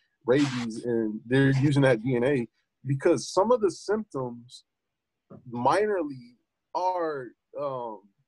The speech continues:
from, you know, from rabies, like, um, shit, I can't even think of, I can't even think of nothing off the top right now, but some of the symptoms from what I looked up before,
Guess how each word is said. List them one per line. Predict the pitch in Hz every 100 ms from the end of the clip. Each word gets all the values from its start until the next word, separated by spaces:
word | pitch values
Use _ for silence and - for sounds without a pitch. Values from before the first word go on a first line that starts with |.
| _ _ -
from, | 180 175 151
you | 151
know, | 143 135 -
from | 127
rabies, | 139 165 143 135
like, | 127 123 120 135
um, | 127 117 107 98 98 _ _ _ _ _ _ _ _ - - - - - _ _ _ _ - _ _ _ _
shit, | - -
I | 110
can't | 135 160
even | 127 117
think | - 139
of, | - - -
I | - 156
can't | 196
even | 156
think | 139 147
of |
nothing | 147 143
off | 143 139
the | -
top | - 160 123
right | 117
now, | 139 143
but | 135 -
some | 185
of | 220
the | 185
symptoms | - 190 165 139 131 - _
from | 151 127
what | 135
I |
looked | 135 135 -
up | 123 110 127
before, | 110 - 139 113 101 107